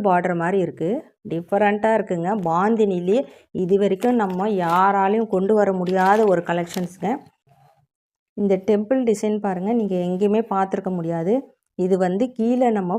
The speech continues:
ஃப்ளீட்ஸ் எடுக்கும் போது கீழே ரொம்ப அழகா இருக்குங்க இந்த டிசைனு. ரொம்ப யூனிக்கா இருக்கு. இது வரைக்கும் பாந்தினி டிசைன்ல இந்த கீழே இந்த மாதிரி டெம்பிள் டிசைன் வச்ச காட்டன் சாரி நீங்க எங்கேயுமே பார்த்துருக்க மாட்டீங்க. நம்ம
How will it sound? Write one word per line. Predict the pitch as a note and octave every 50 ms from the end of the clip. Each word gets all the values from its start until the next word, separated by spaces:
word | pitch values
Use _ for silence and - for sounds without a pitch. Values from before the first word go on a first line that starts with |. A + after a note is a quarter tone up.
| -
ஃப்ளீட்ஸ் | - - G#3 G#3+ A#3 B3 A#3+ - - G3
எடுக்கும் | F3+ E3+ - F3+ E3 D#3+
போது | D#3+ D#3+ D#3+ G#3 - -
கீழே | - G#3 A3 A3 G3+ F#3 F3
ரொம்ப | F3 F#3+ G#3 B3 A#3 G3+
அழகா | F#3 F3+ F3 F#3 F#3+
இருக்குங்க | F#3 F3+ F3 E3+ E3 E3+ F#3+ A3+
இந்த | G#3+ F3+ D#3 D3+
டிசைனு. | D3+ D3+ - E3+ D#3+ D#3+ D#3 D3+ F3+ B3+ D4 - - _ _ _ _ _ _ _ _ _ _ _ _ _ D#3+ E3
ரொம்ப | E3 F3+ G3+ G#3+ C4+ B3+ G#3+ G3
யூனிக்கா | G3+ G3+ G3+ G3+ G3+ G#3 G3 F#3+
இருக்கு. | F3 D#3+ - G#3 B3+ D4 E4 D#4+ - - _ _ _ - F3 F3+
இது | F3 A3 A3+ A3+
வரைக்கும் | G3+ F3+ E3+ - C4 B3 G#3 F3+
பாந்தினி | F3 F3+ F#3+ G#3+ A3+ A#3 G#3+ G3 F3 E3+
டிசைன்ல | E3 - - E3+ E3 F3 A3 A#3+ G#3+
இந்த | F#3 F3 E3 E3 - -
கீழே | - A3+ B3 B3+ B3 A#3 G3+
இந்த | F#3 E3+ E3
மாதிரி | E3+ G3+ G#3 G#3 -
டெம்பிள் | F#3 F3+ F#3 - - B3 A3+ F#3+
டிசைன் | F#3 F3+ G#3 G#3+ G3
வச்ச | E3+ - D#3 - -
காட்டன் | F3 D#3+ F3+ F#3+ A3 G3+ F#3+ F#3+
சாரி | F#3 E3 D#3+ G3 A#3 A3 G3+
நீங்க | F3+ F3 E3 D#3 D#3+
எங்கேயுமே | E3+ F3+ G3 G#3 G#3 G#3+ A3 -
பார்த்துருக்க | F3+ F3 F3 G3 F#3 F3 - F3
மாட்டீங்க. | E3+ D#3 C#3+ D#3 D#3 E3+ G3 A#3+ - - - - _ _ _ _ _ - _ - E3
நம்ம | E3 E3+ E3+ E3+